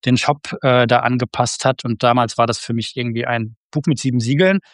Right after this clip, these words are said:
wie wahrscheinlich für die allermeisten Leute. Und, ähm, irgendwie hat's mich da gepackt. Also ich fand das super spannend und bin nach dem Wochenende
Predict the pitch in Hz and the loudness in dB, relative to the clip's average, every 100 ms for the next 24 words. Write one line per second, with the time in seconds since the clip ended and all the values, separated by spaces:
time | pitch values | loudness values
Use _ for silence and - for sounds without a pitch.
0 | _ - 127 123 123 - 127 127 120 117 | _ -2 0 2 0 2 2 2 2 2
1 | 135 - 131 135 139 131 120 107 _ _ | 2 0 2 2 2 0 -2 -6 _ _
2 | _ _ - 117 117 117 117 - - 127 | _ _ -4 -2 0 -2 -4 -8 -2 2
3 | 131 120 - 127 123 113 - 117 - 120 | 2 0 -2 0 0 0 -2 -4 -2 -4
4 | 107 107 - 113 113 - 117 120 - 120 | -2 -4 -2 -2 -2 -4 -2 -2 0 0
5 | 135 131 120 - 117 113 117 110 110 131 | 0 0 -2 -2 -2 -2 -2 -2 0 -2
6 | 120 120 117 | 0 0 0